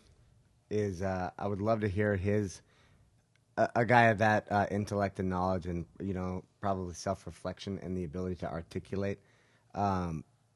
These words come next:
I would love to hear what he figure out is different. I would love to hear it. 'Cause that's, I, I just, most of my jujitsu is, uh,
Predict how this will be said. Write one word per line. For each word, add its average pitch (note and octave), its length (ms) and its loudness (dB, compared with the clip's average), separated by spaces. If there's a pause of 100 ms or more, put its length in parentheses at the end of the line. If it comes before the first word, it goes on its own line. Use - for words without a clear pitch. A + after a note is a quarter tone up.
(160)
I A#2 60 -2
would A2 140 0
love A#2+ 200 6
to A2 100 2
hear G#2 180 2
what F#2+ 120 -2
he G2 160 -4
figure F#2 280 -2
out F#2 260 0
is E2+ 280 -4
different. D#2 400 -6 (360)
I G2+ 40 -6
would G2 80 -2
love G2+ 160 -2
to F#2+ 80 -2
hear F2 140 -4
it. D#2+ 100 -10 (640)
'Cause C#3 120 4
that's, D3 160 4 (100)
I, C3 240 10
I C3 100 8
just, C3 320 0
most B2 420 4
of B2+ 60 4
my A#2+ 120 4
jujitsu A2+ 800 2
is, G2 560 2 (640)
uh, E2+ 600 -4